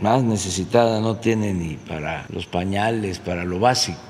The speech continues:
cuando se tiene una niña, un niño con discapacidad, y este apoyo les ayuda. Lo importante también era el, eh, contrarrestar la discapacidad, que en algunos casos,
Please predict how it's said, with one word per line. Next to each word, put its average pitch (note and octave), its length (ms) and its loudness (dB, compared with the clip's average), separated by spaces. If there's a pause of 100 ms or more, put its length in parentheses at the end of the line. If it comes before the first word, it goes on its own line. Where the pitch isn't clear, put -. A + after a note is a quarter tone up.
cuando F#2+ 200 -2
se F2+ 140 -2
tiene G#2 460 2
una G#2 200 -2
niña, A2+ 320 2
un G2+ 140 0
niño G#2+ 260 0
con E2 160 -6
discapacidad, F2+ 760 -4
y F#2+ 220 0
este G2+ 300 2
apoyo F#2 440 0
les - 460 -8 (220)
ayuda. F#2+ 560 2
Lo D3+ 100 8
importante D#3+ 760 4
también C#3 840 4
era C#3 420 2 (460)
el, G2 840 4
eh, F2+ 340 4 (200)
contrarrestar A#2+ 1040 2 (580)
la E2+ 160 -4
discapacidad, G2+ 1120 -2
que - 160 -2
en G#2 120 0
algunos B2+ 460 -2
casos, - 600 0